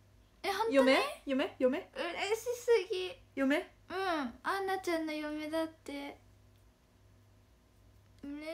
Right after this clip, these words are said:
Speaker 1: しい。
Speaker 2: アンナ可愛い。
Speaker 1: ほんと可愛い。
Speaker 2: あの子めっちゃ可愛いよね。目パッチリで可愛い。美って感じ。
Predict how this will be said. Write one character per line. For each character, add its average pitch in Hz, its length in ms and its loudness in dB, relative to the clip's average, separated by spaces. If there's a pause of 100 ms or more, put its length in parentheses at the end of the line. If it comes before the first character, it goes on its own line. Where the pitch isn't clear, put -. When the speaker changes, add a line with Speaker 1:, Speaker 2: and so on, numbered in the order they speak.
(160)
Speaker 1:
し 370 60 0
い。 330 440 0 (2000)
Speaker 2:
ア 311 60 -6
ン 311 80 -4
ナ 294 100 -2
可 247 240 -6
愛 254 260 -2
い。 269 60 -14 (580)
Speaker 1:
ほ 320 60 -18
ん 320 220 -14
と 320 160 -18
可 311 120 -14 (220)
愛 311 100 -14
い。 311 40 -14 (240)
Speaker 2:
あ 285 40 -8
の 330 180 -6
子 285 100 -6
め 262 120 -2
っ - 60 -8
ち - 100 -10
ゃ 285 40 -8
可 311 200 -8
愛 311 120 -8
い 277 40 -10
よ 254 80 -10
ね。 226 260 -12 (1120)
目 277 340 -4
パ 277 140 -4
ッ 262 40 -4 (100)
チ 294 120 -10
リ 247 220 -6
で 269 160 -12
可 262 100 -12
愛 254 300 -4
い。 240 60 -14 (3500)
美 269 200 6
っ - 40 -16
て 220 100 -6
感 208 240 -6
じ。 - 80 -16